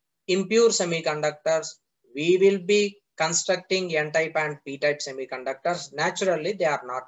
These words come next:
found. Only germanium and silicon are pure semiconductors. Remaining all other semiconductors which we are using in our daily life, they are impure semiconductor. Using a pure semiconductor, we cannot do anything.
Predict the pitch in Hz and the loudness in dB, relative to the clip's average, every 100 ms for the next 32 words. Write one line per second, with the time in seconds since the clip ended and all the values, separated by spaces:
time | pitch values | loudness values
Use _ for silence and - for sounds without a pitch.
0 | - 123 180 - _ _ _ _ _ _ | -10 -10 -10 -14 _ _ _ _ _ _
1 | _ _ 147 175 202 226 175 180 196 196 | _ _ -2 4 6 6 4 4 2 2
2 | 190 190 180 175 170 175 170 185 226 185 | 2 0 -2 -4 -4 0 0 0 -2 0
3 | 185 160 151 135 123 117 113 - 117 - | 0 0 -4 -6 -8 -10 -14 -12 -16 -6
4 | 151 175 180 180 156 160 185 175 180 165 | -2 2 0 0 2 4 4 2 -2 -2
5 | 156 165 165 160 160 - 170 143 139 - | -6 -4 -4 -2 -4 -2 -4 -4 -14 -2
6 | 160 147 139 139 170 151 135 131 123 117 | 0 0 -2 -6 -8 -6 -4 -4 -6 -8
7 | 123 110 113 - 139 160 175 _ _ _ | -10 -12 -16 -10 -4 -4 -4 _ _ _
8 | - 151 160 208 180 147 131 117 101 - | -12 -6 4 6 6 -4 -6 -10 -16 -20
9 | _ _ _ _ _ _ _ _ _ _ | _ _ _ _ _ _ _ _ _ _
10 | _ 175 202 240 233 226 208 240 208 202 | _ 0 4 4 4 2 4 4 4 2
11 | 196 190 185 185 - 208 214 196 _ 156 | 2 2 0 -2 2 4 4 0 _ -10
12 | 170 180 196 175 175 147 131 - | -2 2 2 2 2 0 -4 -12